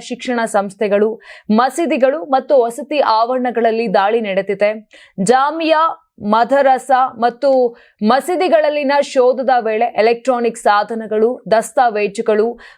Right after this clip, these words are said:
ಮತ್ತು ಸಂವೇದನಶೀಲ ದಾಖಲೆಗಳನ್ನ ವಶಪಡಿಸಿಕೊಳ್ಳಲಾಗಿದೆ. ಗುಪ್ತಚರ ಇಲಾಖೆಯ ವರದಿ ಪ್ರಕಾರ, ಜೆಇಐ ಸದಸ್ಯರು ಹಾಗೂ ಅವರ ಆಪ್ತರ ನಿವಾಸಗಳು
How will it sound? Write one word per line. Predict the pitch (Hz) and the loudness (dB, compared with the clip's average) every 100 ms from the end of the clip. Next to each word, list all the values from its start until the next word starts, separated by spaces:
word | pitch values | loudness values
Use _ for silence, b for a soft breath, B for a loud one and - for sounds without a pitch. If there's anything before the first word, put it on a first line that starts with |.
| 254 | 0
ಮತ್ತು | 277 349 | 2 2
ಸಂವೇದನಶೀಲ | 311 302 294 339 339 330 302 - 262 262 214 | 2 0 2 0 0 0 -2 -2 -2 0 0
ದಾಖಲೆಗಳನ್ನ | 220 233 269 254 240 220 226 | -2 -2 -4 -2 -2 -2 -2
ವಶಪಡಿಸಿಕೊಳ್ಳಲಾಗಿದೆ. | 202 208 220 214 196 220 202 196 196 190 196 214 - _ - | -2 -4 -4 -4 -4 -2 2 2 2 0 -4 -8 -8 _ -2
ಗುಪ್ತಚರ | 202 214 240 233 233 | -2 0 0 0 2
ಇಲಾಖೆಯ | 226 220 214 214 233 | 2 2 0 0 0
ವರದಿ | 208 196 214 240 | 2 2 0 -2
ಪ್ರಕಾರ, | - 214 214 202 220 233 b b b 208 | -2 -2 0 2 2 0 b b b -8
ಜೆಇಐ | 180 294 349 339 339 - 269 | 0 2 2 2 0 2 0
ಸದಸ್ಯರು | 285 240 214 233 233 220 254 | 0 -2 -2 0 0 0 -2
ಹಾಗೂ | - 226 220 | 0 0 2
ಅವರ | 254 240 247 | 0 0 0
ಆಪ್ತರ | 214 247 254 285 262 | 0 -2 0 0 0
ನಿವಾಸಗಳು | 220 208 214 220 208 214 220 233 | 0 0 0 -4 -6 -4 -4 -4